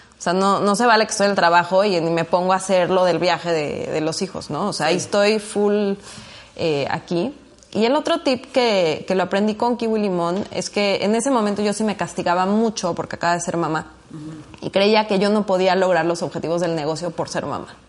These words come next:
Speaker 1: Eh, y hasta tomamos la decisión, la cofundadora y yo, de escoger a un C E O hombre para que no tuviera el mismo problema que nosotras. Y él, me acuerdo que hasta nos preguntaba y nos decía, "Pero es que, ¿cómo está tu horario?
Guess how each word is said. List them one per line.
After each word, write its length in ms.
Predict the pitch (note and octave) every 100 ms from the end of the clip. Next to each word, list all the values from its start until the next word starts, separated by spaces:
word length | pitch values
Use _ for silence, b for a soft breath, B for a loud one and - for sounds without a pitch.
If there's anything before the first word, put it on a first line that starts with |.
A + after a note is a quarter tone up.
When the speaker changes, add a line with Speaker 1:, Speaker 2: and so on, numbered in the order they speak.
| _ B B B B B B
Speaker 1:
Eh, 340 | - F3 D#3 B2+
y 80 | G3
hasta 260 | F#3+ G#3+ -
tomamos 400 | A3 A3+ A#3 B3
la 100 | G3+
decisión, 680 | E3+ E3+ - F#3+ F3+ F#3
la 200 | E3+ C#3 -
cofundadora 520 | D#3+ E3 E3 F3+ G3
y 60 |
yo, 120 | F#3+ F#3
de 80 |
escoger 340 | F3+ F3+ E3 F#3+
a 40 |
un 80 | G3
C 220 | - G3
E 60 | F#3+
O 180 | A3 - -
hombre 420 | B3 A3+ - - - -
para 160 | - D#3
que 80 | E3
no 120 | F3
tuviera 200 | F#3+ F3+
el 60 | F3
mismo 220 | F3 F3+
problema 360 | D#3+ E3 F3
que 100 | -
nosotras. 420 | - - E3+ - - - - B B B B B B B B B -
Y 140 | A3
él, 140 | A3+ B3+
me 80 | C4+
acuerdo 280 | A#3 A3+
que 80 | A#3+
hasta 200 | E3+ -
nos 180 | G3 F#3
preguntaba 640 | - F#3 F#3+ G3 A3+ A3
y 20 |
nos 180 | A3 E3+
decía, 360 | F3 E3 F#3+ F#3 -
"Pero 100 | G#3
es 100 | G#3+
que, 100 | B3
¿cómo 160 | B3 B3+
está 180 | B3+
tu 100 | A#3
horario? 340 | A3 A3 -